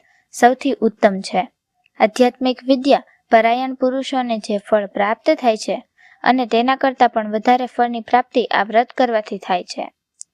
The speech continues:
કામિકા એકાદશીનું વ્રત કરનાર રાત્રે જાગરણ કરીને પ્રભુ ભજન કરે તો તેને ક્યારેય યમરાજના દર્શન થતા નથી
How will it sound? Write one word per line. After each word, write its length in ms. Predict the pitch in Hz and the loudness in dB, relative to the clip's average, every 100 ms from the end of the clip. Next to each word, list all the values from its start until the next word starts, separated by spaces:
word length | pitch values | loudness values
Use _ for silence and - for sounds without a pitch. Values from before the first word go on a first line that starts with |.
| _ - | _ -6
કામિકા 460 | 208 226 254 277 247 | -4 -4 -4 -2 -2
એકાદશીનું 680 | 240 254 240 247 247 226 208 | 0 -2 -2 -6 -6 -4 -2
વ્રત 260 | 208 220 | 2 0
કરનાર 420 | - 285 285 190 - - _ - | 2 -2 0 -2 -4 -20 _ -2
રાત્રે 380 | 214 214 247 233 | -2 0 0 -2
જાગરણ 460 | - 196 220 247 | 0 -4 -2 -4
કરીને 380 | 247 269 294 240 | 0 0 0 -4
પ્રભુ 380 | 202 226 196 220 | -6 -6 -4 -2
ભજન 360 | 233 240 254 247 | -2 0 -2 -2
કરે 360 | 277 262 233 _ _ _ _ | -2 -2 -6 _ _ _ _
તો 100 | - | 2
તેને 300 | 233 247 254 | 4 2 0
ક્યારેય 440 | 220 214 202 254 247 | 0 0 0 -2 -2
યમરાજના 500 | 220 220 240 254 240 | -2 0 0 0 0
દર્શન 380 | 202 202 233 220 | 2 0 0 0
થતા 340 | 220 202 190 | -2 -2 -4
નથી 420 | 185 190 - - | -6 -10 -12 -14